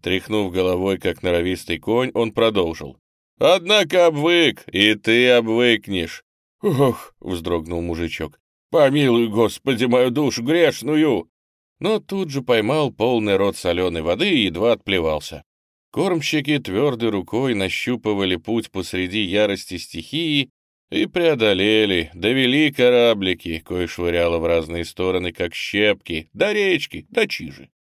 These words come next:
Укрылись от волны за песчаным заворотом. В море по-прежнему вздымались темные валы и с тяжелым гулом бросались на берег, только для того, чтобы разбиться на тучи брызг и с шипением откатить обратно.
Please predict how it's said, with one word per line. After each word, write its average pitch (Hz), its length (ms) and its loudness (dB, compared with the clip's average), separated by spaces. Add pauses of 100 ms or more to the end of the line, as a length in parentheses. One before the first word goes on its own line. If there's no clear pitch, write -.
(340)
Укрылись 147 800 -2
от 147 160 -4
волны 127 540 -2
за 110 140 -6
песчаным 123 680 -4
заворотом. 85 920 -6 (400)
В 80 100 -10
море 92 280 0
по-прежнему 87 720 -2
вздымались 82 720 -2
темные 82 440 -4
валы 90 460 -2
и 95 220 -4
с - 80 -16
тяжелым 113 680 -4
гулом 107 460 -2
бросались 87 600 -2
на 90 160 -6
берег, 80 560 -6 (460)
только 160 320 -4
для 127 180 -2
того, 131 280 0
чтобы 117 320 -2
разбиться 110 580 -2
на 104 160 0
тучи 127 360 -4
брызг 127 480 -4
и 92 60 -2
с - 40 -10
шипением 113 680 -2
откатить 90 520 -4
обратно. 87 580 -4